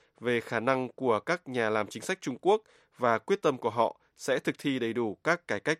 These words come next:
kinh tế. Dân chúng đã trở về thị trấn Cizre của Thổ Nhĩ Kỳ, nơi đa, nơi dân cư đa số là người Kurd, hôm thứ Tư, để chứng kiến nhiều nhà cửa của họ bị hư hại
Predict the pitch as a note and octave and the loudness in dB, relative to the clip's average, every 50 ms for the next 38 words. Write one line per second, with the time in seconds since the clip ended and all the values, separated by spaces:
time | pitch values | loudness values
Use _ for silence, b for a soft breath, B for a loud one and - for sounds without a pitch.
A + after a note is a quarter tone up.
0 | _ - A#2+ A#2 A2+ - A2 A2 A#2 C#3+ G3+ - _ _ _ _ _ _ _ _ | _ -10 -14 -6 0 2 4 4 4 2 -2 -8 _ _ _ _ _ _ _ _
1 | _ _ _ _ _ _ _ _ _ _ b b b b b b b b b b | _ _ _ _ _ _ _ _ _ _ b b b b b b b b b b
2 | - F3 F#3+ F3 F#3 E3+ E3 F3 F3 D#3+ F3+ G#3 - - E3 C3 A#2 A#2 B2 B2+ | 4 6 6 6 6 6 4 6 6 4 4 4 4 4 4 4 4 4 4 4
3 | A#2+ A#2+ - C3+ A#2+ - - A#2+ B2+ C#3 - - A3 G#3+ - D#3 D3+ C#3 C3+ B2+ | 4 4 2 -2 -2 0 2 2 2 0 -2 -4 -4 -4 0 2 4 4 6 4
4 | A#2 - - C3 A#2 G#2+ - - A#2 A2 A2+ C#3+ - D#3 C#3+ B2+ A#2 A2 b b | 2 0 0 0 0 0 0 -2 -4 -4 -6 -4 0 2 2 2 2 -2 b b
5 | b b b b _ C3 C#3 D3 D3 C#3+ C#3 C3+ B2 C#3 D3 C#3+ C#3+ C#3+ C#3 A#2+ | b b b b _ 6 8 8 8 8 6 2 2 4 6 6 6 6 4 2
6 | - - _ _ - C3+ C#3+ D3 D3+ D3 C#3 D3+ C#3+ C#3 - C#3+ C#3+ C3+ C3+ C3+ | -2 -6 _ _ -2 2 4 6 6 6 4 2 0 0 0 -2 2 2 2 2
7 | - - B2 C3 D#3 D#3 C#3 B2 A#2+ A2+ - - F3+ F3 D#3+ - - - _ - | 2 0 0 2 2 0 0 -2 -2 -4 -2 0 2 2 2 0 -4 -12 _ -8
8 | C3 C3+ C3 B2+ A2+ C3 B2+ - D#3 D3+ C#3+ C3 B2 b b b b b b - | -4 -4 -4 -4 -6 -8 -2 0 2 2 2 2 -2 b b b b b b -8
9 | C3 C3+ C3 B2 A2 G2+ - - C3+ C#3 C#3 - C#3 C3+ C3 D3 F#3 G3 E3+ D3+ | -4 -2 0 0 -2 -2 -4 -4 -4 -4 -2 2 4 4 4 4 2 0 0 0
10 | C3 A#2+ A#2+ A2 - - C3 B2+ A2+ G2+ - A2+ A2 A#2 A2+ - - - - C3 | 2 2 2 0 0 0 0 0 0 0 0 -2 2 2 2 2 2 -2 -6 -8
11 | A#2+ - - B2+ C3+ C#3 C3 B2+ C#3 C#3 B2+ - | -8 -8 -8 -6 -4 -4 -2 2 4 4 4 4